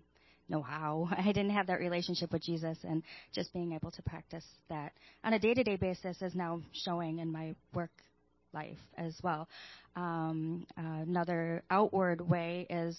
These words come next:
that, um, my, <clears throat> uh, being able to talk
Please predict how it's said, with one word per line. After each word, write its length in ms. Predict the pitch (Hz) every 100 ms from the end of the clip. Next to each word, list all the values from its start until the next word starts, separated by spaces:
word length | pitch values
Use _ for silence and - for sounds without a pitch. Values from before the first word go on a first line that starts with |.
| -
that, 280 | 170 165 - -
um, 300 | 170 170 170 160 - - -
my, 320 | 190 175 165 _ _
<clears throat> 200 | _ _
uh, 960 | 285 294 262 180 - _ _ - 185 175
being 200 | 196 180
able 180 | 180 180
to 100 | 170
talk 280 | 170 156